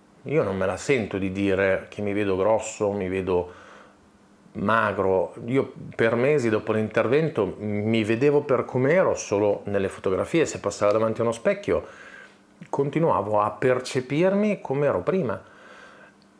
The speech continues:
E quindi come faccio a dire mi vedo grosso o non mi vedo grosso? Ma poi è così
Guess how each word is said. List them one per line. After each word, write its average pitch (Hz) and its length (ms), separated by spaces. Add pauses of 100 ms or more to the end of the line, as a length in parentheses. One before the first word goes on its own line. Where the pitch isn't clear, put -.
(580)
E - 100
quindi 233 640 (640)
come 208 200
faccio 208 300
a 110 40
dire 110 200
mi 110 140
vedo 101 240
grosso 104 460 (320)
o 117 160
non 117 200
mi 107 100
vedo 101 240
grosso? 98 920 (140)
Ma 139 140
poi 123 480 (800)
è - 200
così 175 720